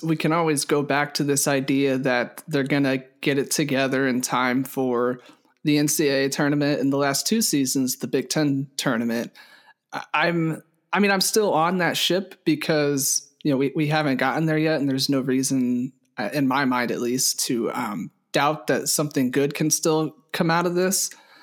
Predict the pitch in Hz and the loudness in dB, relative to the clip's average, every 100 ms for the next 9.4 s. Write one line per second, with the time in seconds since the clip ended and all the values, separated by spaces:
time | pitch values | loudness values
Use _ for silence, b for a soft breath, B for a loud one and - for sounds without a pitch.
0 | B B _ _ - 151 147 120 - 175 | B B _ _ 0 2 2 0 -2 -2
1 | 156 208 202 - 180 165 156 139 139 - | 2 2 2 0 2 2 2 2 -2 -8
2 | - _ _ _ _ _ _ _ - 170 | -16 _ _ _ _ _ _ _ -4 2
3 | 185 165 196 180 196 226 - 226 208 175 | 2 2 0 2 2 2 2 2 2 2
4 | 156 143 156 151 - - 156 139 - - | 2 2 2 0 -2 -2 0 2 -2 -4
5 | - 143 143 151 139 - 139 131 - 160 | -2 -2 0 -2 -2 0 0 0 -2 0
6 | 147 147 151 139 - _ _ _ - 151 | 0 2 0 -2 -8 _ _ _ -2 2
7 | 151 139 135 127 131 156 139 - 123 113 | 2 2 2 0 0 0 0 0 -2 0
8 | 123 139 185 - - 185 160 - 135 151 | -2 0 0 0 0 0 0 -2 0 0
9 | 147 139 131 135 | 2 0 -2 -4